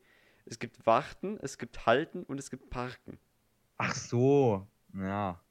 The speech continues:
Speaker 1: So, wenn du an einer Ampel anhältst, was machst du dann eigentlich?
Speaker 2: Warten.
Speaker 1: Genau das, so.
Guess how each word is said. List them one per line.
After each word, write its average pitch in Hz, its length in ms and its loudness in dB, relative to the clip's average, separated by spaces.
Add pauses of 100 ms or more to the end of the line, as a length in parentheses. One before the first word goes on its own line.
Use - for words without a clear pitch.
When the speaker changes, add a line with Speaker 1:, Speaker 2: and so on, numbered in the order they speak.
(120)
Speaker 1:
So, 107 400 -4 (300)
wenn 131 120 4
du 175 60 8
an 180 60 6
einer 139 260 4
Ampel 180 300 2
anhältst, 120 640 0
was 120 160 -4
machst 131 260 -2
du 113 80 -4
dann 92 320 -2
eigentlich? 107 720 0 (1800)
Speaker 2:
Warten. 98 560 -8 (180)
Speaker 1:
Genau 240 520 6
das, - 580 0
so. 117 280 0